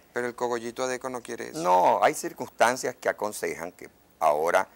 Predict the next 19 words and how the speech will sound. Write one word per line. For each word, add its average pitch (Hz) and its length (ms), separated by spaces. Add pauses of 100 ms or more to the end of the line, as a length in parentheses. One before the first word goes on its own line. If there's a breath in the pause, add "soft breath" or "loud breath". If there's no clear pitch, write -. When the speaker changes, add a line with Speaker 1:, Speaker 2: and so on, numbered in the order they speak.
(220 soft breath)
Speaker 2:
no 92 160
se 113 160
aplique 104 500 (220)
la 82 120
elección 78 320
de 92 80
base. 104 340 (300 soft breath)
Eh, 71 140
por 80 200
esto 92 260
yo 107 80
estoy 110 200
totalmente 95 540
de 107 80
acuerdo 123 460
y 78 60
así 76 200
lo 78 80
manifesté 101 640